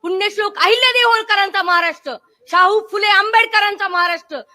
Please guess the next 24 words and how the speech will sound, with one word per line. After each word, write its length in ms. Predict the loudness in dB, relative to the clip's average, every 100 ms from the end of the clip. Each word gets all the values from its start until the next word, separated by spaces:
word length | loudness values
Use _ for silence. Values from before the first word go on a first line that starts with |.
| _
आणि 120 | -10
त्या 240 | -4 -2 -2
मातीशी 1200 | 0 0 0 0 0 0 -2 0 0 0 -6 _
इमानदारी 640 | -10 -2 2 2 4 4 4
राखत 400 | 2 2 0 0 -6 _ _ -2
अगदी 440 | 0 0 0 0
वयाच्या 500 | 2 2 2 2 2
चौऱ्याऐंशी 640 | 0 0 -2 0 -2 -2 -6
वर्षी 600 | -4 -6 -4 -6 -6 -16
सुद्धा 380 | -14 -12 -8 -8 _ _
अगदी 340 | -4 -4 -2 -6
सूर्याप्रमाणे 840 | -4 -2 0 0 -2 -4 -6 -6
गोडधोड 380 | -6 -8 -8 -10
करणारे 440 | -8 -8 -6 -8 -14 _
आपल्या 280 | -18 -14 -14
सर्वांचे 600 | -12 -6 -2 0 0 -2
नेते 560 | -4 -4 -6 -8 -8 _ -4
आदरणीय 440 | -2 0 -4 -4
पवार 380 | -4 -2 -2 -2
साहेबांसाठी 640 | -4 -4 -4 -6 -6 -8
टाळ्यांचा 840 | -10 _ -2 2 4 2 2 -2
कडकडाट 560 | -2 -2 -2 -2 -2 -2
झाला 280 | -4 -2 -2
पाहिजे. 380 | -2 -6 -10